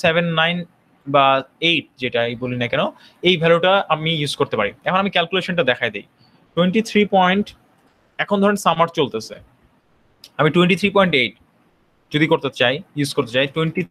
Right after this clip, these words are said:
থ্রি point eight latitude, টোয়েন্টি থ্রি পয়েন্ট এইট আছে আমার, এইটাকে আমি ফার্স্টে পয়েন্ট নাইন দ্বারা গুণ করব, ঠিক আছে? এটা multiply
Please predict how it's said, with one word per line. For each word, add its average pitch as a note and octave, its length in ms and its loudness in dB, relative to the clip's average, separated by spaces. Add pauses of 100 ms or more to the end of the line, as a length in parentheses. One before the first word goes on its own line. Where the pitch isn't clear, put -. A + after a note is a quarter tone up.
থ্রি E3+ 160 -2
point D#3 180 2 (140)
eight A#2+ 180 -2
latitude, C#3+ 420 -4 (800)
টোয়েন্টি C#3+ 260 -2
থ্রি D#3 140 -2
পয়েন্ট D#3 160 0 (140)
এইট E3 220 0
আছে C#3 200 -6
আমার, B2+ 160 0 (600)
এইটাকে F3+ 340 0
আমি G3+ 160 2
ফার্স্টে F3 280 0
পয়েন্ট E3+ 180 0 (100)
নাইন D3+ 140 0
দ্বারা D3 220 0
গুণ C3+ 180 -2
করব, G2+ 140 -4 (1600)
ঠিক F#3 160 -4
আছে? F3+ 120 -4 (260)
এটা C3 160 -6
multiply D#3+ 340 -2